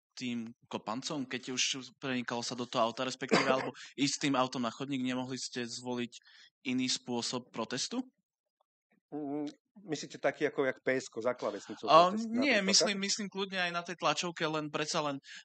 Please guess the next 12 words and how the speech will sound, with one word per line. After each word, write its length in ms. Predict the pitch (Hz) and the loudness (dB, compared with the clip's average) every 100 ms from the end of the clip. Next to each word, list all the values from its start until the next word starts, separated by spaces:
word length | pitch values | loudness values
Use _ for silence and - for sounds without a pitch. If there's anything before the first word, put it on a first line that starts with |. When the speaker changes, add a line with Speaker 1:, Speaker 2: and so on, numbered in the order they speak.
| 123 | 0
Speaker 1:
ehm, 360 | 139 135 131 - - - - _ _ | 2 2 0 -6 -18 -20 -20 _ _
aj 160 | 131 143 143 | 0 0 2
to 80 | 151 | 0
idenie 480 | 147 156 151 143 | 2 0 2 2
autom 320 | 123 135 139 143 | 2 0 0 0
na 160 | 123 | 0
chodník 320 | - 143 135 | 0 -4 -4
tiež 240 | - 135 139 | -2 -2 0
je 80 | 127 | -2
isté 240 | 127 131 | -2 -6
porušenie 400 | - 127 - 139 | -8 -4 -4 -4
zákonov. 640 | 135 120 - 139 143 139 | -2 -2 -2 -4 -4 -4